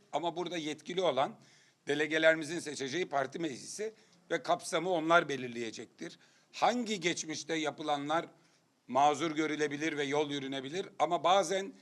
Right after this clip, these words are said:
örneğin partiye çok ağır ithamlar, seçim sonucunu etkileyecek bir takım tutumlar varsa o konuda kararı bütün örgütlerimizin, ben genel başkan olduğum takdirde il başkanlarımıza yollayacağım ilk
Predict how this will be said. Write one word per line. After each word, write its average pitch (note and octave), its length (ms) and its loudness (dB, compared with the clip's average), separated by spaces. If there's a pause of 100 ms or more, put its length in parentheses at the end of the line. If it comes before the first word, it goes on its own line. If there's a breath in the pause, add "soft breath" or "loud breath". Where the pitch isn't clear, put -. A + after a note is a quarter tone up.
(260 soft breath)
örneğin D#3+ 360 4
partiye D#3 480 2
çok D#3+ 220 -4
ağır D#3 200 2
ithamlar, D3+ 460 0
seçim C#3+ 360 -8
sonucunu D3+ 420 -6
etkileyecek D3 680 -6
bir C3+ 100 -10
takım C#3+ 300 -6
tutumlar D3+ 520 0 (380 loud breath)
varsa F3+ 440 4
o - 160 -2
konuda F3 360 -2
kararı F3 580 4 (460 soft breath)
bütün F#3+ 240 -2
örgütlerimizin, D3 880 0 (360 soft breath)
ben F#3+ 160 6
genel F#3+ 280 4
başkan F3+ 300 -2
olduğum F3 360 -2
takdirde D3 640 -2 (380 soft breath)
il G3 180 0
başkanlarımıza D#3+ 1040 2 (160)
yollayacağım E3+ 840 0 (420)
ilk G#3 280 -2